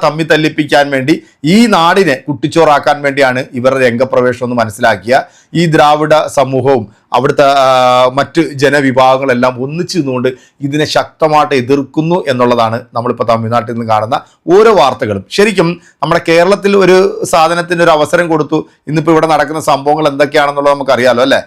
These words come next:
കാരണം ഞാൻ മറ്റേ ഉന്നത കുലയും തൂക്കിയിട്ടുകൊണ്ട് നടക്കുന്നതുകൊണ്ട് താഴേക്കിടയിൽ കിടക്കുന്ന ആൾക്കാരെ ഒന്ന് കാണാനോ അവരുടെ വാക്കുകൾ കേൾക്കാനോ അവർ കൊടുക്കുന്ന നിവേദനങ്ങൾ വാങ്ങിക്കാനോ ഒന്നും ഈ പറയുന്ന പുള്ളിക്കാരനൊന്നും സമയമില്ല. ഈ ക-, തമിഴ്നാട്ടിൽ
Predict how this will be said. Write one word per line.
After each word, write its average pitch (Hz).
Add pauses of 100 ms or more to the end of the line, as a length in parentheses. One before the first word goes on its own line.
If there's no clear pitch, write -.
(240)
കാരണം 135
ഞാൻ 135
മറ്റേ 143
ഉന്നത 143
കുലയും 143 (140)
തൂക്കിയിട്ടുകൊണ്ട് 139
നടക്കുന്നതുകൊണ്ട് 131 (300)
താഴേക്കിടയിൽ 160
കിടക്കുന്ന 143
ആൾക്കാരെ 131
ഒന്ന് 139
കാണാനോ 127
അവരുടെ 127
വാക്കുകൾ 127
കേൾക്കാനോ 131 (240)
അവർ 143
കൊടുക്കുന്ന 143
നിവേദനങ്ങൾ 147
വാങ്ങിക്കാനോ 131
ഒന്നും 139
ഈ 143
പറയുന്ന 143
പുള്ളിക്കാരനൊന്നും 143 (200)
സമയമില്ല. 170 (180)
ഈ 247 (120)
ക-, 185
തമിഴ്നാട്ടിൽ 165